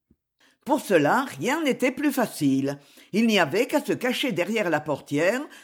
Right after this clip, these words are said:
d'où elle avait déjà entendu la demande que le marquis avait adressée au docteur Gillet.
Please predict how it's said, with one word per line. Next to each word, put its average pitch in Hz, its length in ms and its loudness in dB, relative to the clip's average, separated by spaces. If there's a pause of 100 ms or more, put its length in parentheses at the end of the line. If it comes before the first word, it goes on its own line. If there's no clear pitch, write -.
(120)
d'où 185 140 2
elle 196 100 6
avait 160 200 2
déjà 269 400 0
entendu 208 480 -2
la 143 100 4
demande 185 600 2 (180)
que 190 80 2
le 165 120 4
marquis 247 420 0
avait 160 260 0
adressée 185 480 0
au - 120 2
docteur 214 380 -2
Gillet. 147 680 0